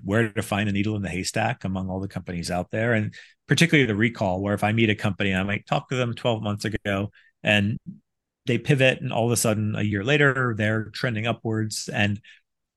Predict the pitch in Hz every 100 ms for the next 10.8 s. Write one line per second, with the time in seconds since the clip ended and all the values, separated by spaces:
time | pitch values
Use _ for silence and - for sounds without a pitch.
0 | - 76 120 110 113 117 117 110 - _
1 | _ _ _ - - - 143 156 135 123
2 | - 117 110 110 - 120 120 117 _ -
3 | 117 135 98 101 131 110 151 123 113 104
4 | 104 110 - 110 107 107 104 117 110 107
5 | 101 101 110 101 104 98 104 - 123 -
6 | 98 120 110 - 107 92 107 101 101 -
7 | - - _ - 196 175 151 135 123 104
8 | 101 - 117 110 98 95 - 107 104 110
9 | - 98 98 98 - 98 95 - 101 98
10 | 98 - 104 107 92 101 110